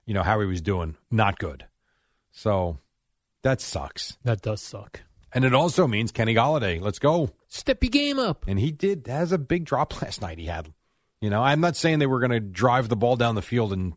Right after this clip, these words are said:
Speaker 1: tie it, but, I mean, my God.
Speaker 2: Off the top of your head, how many drops do you think the Giants had?
Speaker 1: I would
Speaker 2: Big ones that you
Speaker 1: s-,
Speaker 2: recall.
Speaker 1: well, big ones, but I would say the two at the end for sure were big drops because you're down seven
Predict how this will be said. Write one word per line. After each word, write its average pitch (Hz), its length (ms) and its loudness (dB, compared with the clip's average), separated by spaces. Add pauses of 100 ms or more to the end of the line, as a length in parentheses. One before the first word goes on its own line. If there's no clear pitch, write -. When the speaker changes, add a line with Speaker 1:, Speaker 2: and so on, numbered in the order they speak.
Speaker 1:
tie 113 240 2
it, 80 200 -6
but, 87 220 -4 (520)
I 98 40 -10
mean, 95 140 -4
my 120 200 0
God. 90 440 -2
Speaker 2:
Off 175 160 2
the 190 80 2
top 175 240 4
of 143 60 -4
your 151 120 2
head, 135 220 2
how 131 140 4
many 123 420 0
drops 110 420 0
do 120 80 -2
you 107 60 -2
think 104 220 -2
the 104 60 -4
Giants 101 400 -4
had? 95 220 -4 (800)
Speaker 1:
I 143 240 4
would 160 120 2
Speaker 2:
Big 147 160 6
ones 135 200 4
that 123 80 2
you 117 160 -2
Speaker 1:
s-, 110 60 -2
Speaker 2:
recall. 107 420 -2 (200)
Speaker 1:
well, 135 400 0
big 117 260 -2
ones, 85 380 -8
but 101 160 -2
I 113 120 4
would 127 200 -2
say 113 560 -2 (420)
the 117 120 0
two 180 300 4
at 156 100 -4
the 117 160 4
end 107 180 2
for - 200 -8
sure 123 560 2
were 90 120 0
big 85 280 -2
drops 85 440 0
because 87 340 -6
you're 90 80 -6
down 98 300 0
seven 87 520 -2